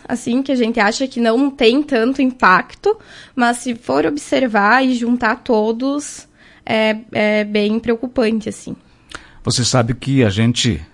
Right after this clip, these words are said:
Speaker 2: né, de uma forma geral, tem resistência em procurar ajuda. Demora muito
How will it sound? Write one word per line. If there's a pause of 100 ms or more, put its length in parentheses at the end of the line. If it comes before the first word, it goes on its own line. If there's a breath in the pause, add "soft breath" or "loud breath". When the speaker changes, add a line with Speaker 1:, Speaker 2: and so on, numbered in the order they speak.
(120)
Speaker 2:
né,
de
uma
forma
geral,
tem (220)
resistência
em
procurar
ajuda.
Demora
muito